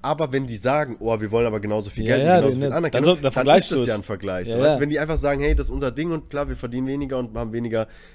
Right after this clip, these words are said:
Speaker 1: äh, Einfluss auf die Gesellschaft", so, dann ist ja gut, aber es wird halt hier in Deutschland wieder mal so
Speaker 2: <clears throat>
Speaker 1: alles verlangt und gemacht und dann ist es ein, du hörst nur noch das.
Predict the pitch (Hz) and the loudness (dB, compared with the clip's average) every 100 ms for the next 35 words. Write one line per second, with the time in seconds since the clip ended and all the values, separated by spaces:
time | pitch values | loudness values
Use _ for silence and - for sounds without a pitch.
0 | - 110 107 - 131 151 160 151 - 131 | -6 0 0 0 -6 -4 -6 -6 -8 -8
1 | 123 139 143 151 - 156 - - - - | -4 -4 -4 -6 -4 -6 -8 -20 -20 -20
2 | - - 190 214 214 214 120 127 - - | -8 -2 0 0 -2 -6 -6 -6 -6 -6
3 | 151 135 143 135 131 135 143 127 131 131 | -6 -4 -2 -2 -4 -6 -8 -6 -4 0
4 | 127 117 123 120 - 156 135 131 - 113 | -2 -2 -2 -4 -6 -4 -2 -4 -6 -8
5 | 143 160 143 120 131 143 - 120 113 117 | -6 -6 -8 -6 -6 -6 -6 -6 -6 -8
6 | - 117 - - - 104 110 139 131 135 | -12 -14 -14 -16 -12 -8 -4 -4 -4 -4
7 | 147 123 - 147 - | -2 -2 -2 -2 -4